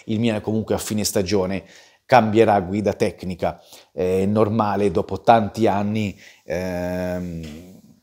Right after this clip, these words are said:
è anche giusto magari provare nuove strade, prova-, provare anche nuovi stimoli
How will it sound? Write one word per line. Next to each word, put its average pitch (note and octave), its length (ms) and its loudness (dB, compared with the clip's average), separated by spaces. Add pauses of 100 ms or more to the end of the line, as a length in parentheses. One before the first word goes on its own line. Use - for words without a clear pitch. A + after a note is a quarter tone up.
(400)
è A#2 100 -4
anche A#2 360 4
giusto A#2 420 0
magari G#2+ 500 4
provare G#2+ 420 0
nuove A2 260 -2
strade, A2 520 0
prova-, G#2 380 -2
provare A2 440 2
anche G#2+ 260 -4
nuovi A2 320 -2
stimoli G2 640 -4